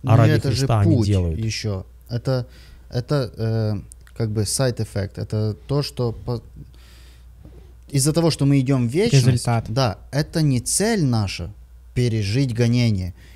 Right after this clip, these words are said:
Speaker 2: И не наша цель жизни готовиться к гонениям. Это просто способствующие факторы, которые будут нас в пути, э, находить. Из-за того, что мы идём в вечность,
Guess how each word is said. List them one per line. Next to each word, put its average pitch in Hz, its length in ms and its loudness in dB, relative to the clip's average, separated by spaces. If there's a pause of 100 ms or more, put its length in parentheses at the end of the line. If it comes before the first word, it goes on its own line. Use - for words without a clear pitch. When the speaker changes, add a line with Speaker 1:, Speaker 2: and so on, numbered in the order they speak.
(100)
Speaker 2:
И 120 180 2
не 117 220 4
наша 170 320 2
цель 147 320 2
жизни 123 400 2
готовиться 120 960 0
к 104 80 -4
гонениям. 110 640 0 (420)
Это - 220 0
просто 151 420 2
способствующие 135 1500 -2
факторы, 156 580 0
которые 151 420 0
будут 147 320 -2
нас 147 280 -2 (360)
в - 120 -20
пути, 151 540 2
э, 123 320 0
находить. 120 600 0 (120)
Из-за 120 220 2
того, 175 220 2
что 147 160 0
мы 147 200 4
идём 156 300 2
в 143 40 0
вечность, 110 460 -2